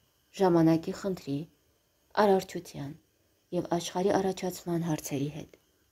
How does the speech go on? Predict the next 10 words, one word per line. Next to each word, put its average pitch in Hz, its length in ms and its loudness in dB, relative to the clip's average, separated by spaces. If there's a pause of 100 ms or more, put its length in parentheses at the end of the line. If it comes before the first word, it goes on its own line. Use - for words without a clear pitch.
(1400)
Այս 180 280 4
հարցը 165 400 2
նրա 165 200 8
համար 160 440 4
հիմնական 190 500 2
հարցն 147 480 -6
է, 135 60 -10 (1200)
Արիոսը 208 500 6
չի 247 200 -4
տարբերում 160 520 2